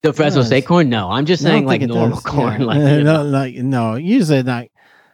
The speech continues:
Speaker 2: I, I, I've gone into that Gibson market a couple times. I like that Fresno State market. Uh,
Speaker 1: Uh-huh.
Speaker 2: I don't think I've, yeah, have I? Yeah, I have gotten Fresno State corn there.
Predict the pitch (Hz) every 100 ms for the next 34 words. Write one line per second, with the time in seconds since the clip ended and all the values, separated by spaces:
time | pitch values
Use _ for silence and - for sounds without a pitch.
0 | _ 143 160 175 247 - 185 226 262 220
1 | 180 - 151 135 101 123 135 135 120 117
2 | 104 113 117 120 127 131 131 127 151 196
3 | 208 165 _ _ - 123 117 117 117 110
4 | 104 117 185 _ _ _ _ - 117 113
5 | 113 120 190 226 240 226 214 180 165 _
6 | - 147 196 214 214 - - - - -
7 | - 185 226 214 - 180 196 226 220 156
8 | 135 120 110 113 117 120 107 - 107 -
9 | 104 104 120 _ 107 98